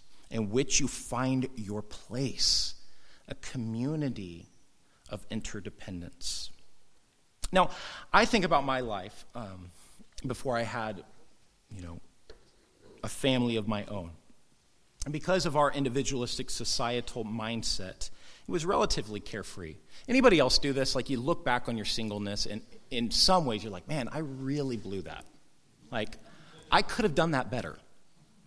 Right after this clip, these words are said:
Honestly, you know, I could, I could have spent more time helping families, you know, who had, like, three kids in two and a half years, right? Catholic twins, Irish twins, whatever. Like, I, I could have helped out. I could have brought them a meal. I could have done something unselfish like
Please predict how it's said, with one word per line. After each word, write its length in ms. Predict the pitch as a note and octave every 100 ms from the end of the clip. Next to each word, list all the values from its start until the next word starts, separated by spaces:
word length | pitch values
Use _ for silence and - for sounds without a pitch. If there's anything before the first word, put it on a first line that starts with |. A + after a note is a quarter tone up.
| - - - - D3
Honestly, 480 | E3 F3 - - E2
you 100 | C3
know, 80 | C#3+
I 80 | F3+
could, 200 | F3 D#3+
I 80 | F3
could 100 | F3+
have 60 | D#3
spent 240 | - D3
more 160 | D3 C#3
time 260 | D3+ C3+
helping 380 | A2+ C3 D3 A#2+
families, 580 | - B2 B2 A2 F#2 -
you 60 |
know, 120 | G2+ G2
who 120 | G#2+
had, 120 | G#2
like, 160 | G2 E2 - - - - -
three 320 | - C3 B2+
kids 320 | - A#2 G#2
in 240 | G2+ F2+ - - - -
two 120 | - G#2
and 80 |
a 40 | G2
half 180 | F#2 G#2+
years, 460 | F2+ D#2 - - -
right? 180 | F#2 G2 - - -
Catholic 280 | G2+ A2+ -
twins, 300 | A2 F#2 G2
Irish 240 | F#2+ F#2
twins, 260 | - F2 F#2+
whatever. 300 | F#2 E2 - - - - - -
Like, 160 | G3+ A3+
I, 240 | A#3 A3+
I 60 | C4
could 160 | C4+ D#3+
have 60 |
helped 200 | B2+ B2+
out. 420 | F3 F2+ - - -
I 80 | C4
could 140 | C#4
have 80 | F#3
brought 220 | D#3+ F3
them 100 | A3
a 60 | A#3
meal. 200 | C4 D#3
I 60 | G3
could 140 | G#3+
have 80 | F#3+
done 160 | F3+
something 500 | C#3+ - G#3 G3+ F3 -
unselfish 840 | F3+ F#3+ E3+ - F3 - D#3 B2+ C#3
like 280 | C3 E3